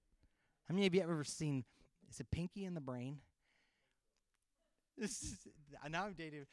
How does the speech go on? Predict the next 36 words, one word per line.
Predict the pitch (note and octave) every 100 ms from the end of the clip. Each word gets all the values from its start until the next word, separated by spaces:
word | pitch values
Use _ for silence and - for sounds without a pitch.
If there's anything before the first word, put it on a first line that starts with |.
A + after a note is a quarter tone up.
| -
this | G#3 G3+
is | F#3+
commercial. | G3 G3+ F#3 - -
And | F#3
this, | G#3 G3 - -
not, | D3 C#3+ B2 -
it | D#3+
was | D3+
this | E3 -
cartoon | F#3+ F#3+ - F#3 D#3 -
years | - D3+
ago. | B2+ - -
And | F#3
this | F#3+ E3+
one, | F3+ G3+ G#3 F3 - - - - - - -
one | D3+ F#3
was | E3
a | C#3+
really | B2+ C#3 C#3 A2+ -
dumb | A2+ A#2 A#2+ A#2 - _ -
partner. | B2+ A2 G#2 A#2+ _ _ _ _ - - _ _ D3+
The |
other | G3 C4
one, | G3 D3+ - -
who |
masterminded | F3 G#3 A#3+ - G#3+ F#3+ F3+
ever, | E3+ C#3+
his | - E3 A#2+
whole | G3+ G3+ F3+
goal | E3+ C#3+
was | A2+
to | -
take | B2 C#3 D3+
over | D#3 E3+
the | F3+
world. | D#3 B2+ A2 G2